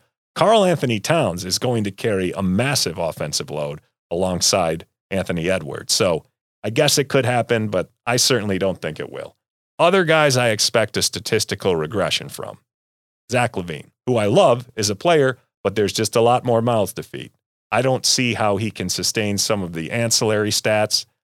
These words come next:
I still think he could probably score at the same level, but his efficiency was otherworldly last year. Over fifty percent from the floor for a shooting guard who bombs away a ton of threes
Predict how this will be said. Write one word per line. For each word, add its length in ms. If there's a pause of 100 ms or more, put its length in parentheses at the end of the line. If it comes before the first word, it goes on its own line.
I 40
still 180
think 180
he 100
could 160
probably 400
score 380
at 80
the 60
same 300
level, 340 (520)
but 100
his 160
efficiency 540
was 180
otherworldly 720
last 340
year. 200
Over 260
fifty 320
percent 420
from 160
the 80
floor 360
for 160
a 60
shooting 340
guard 300
who 100
bombs 340
away 160
a 40
ton 240
of 80
threes 420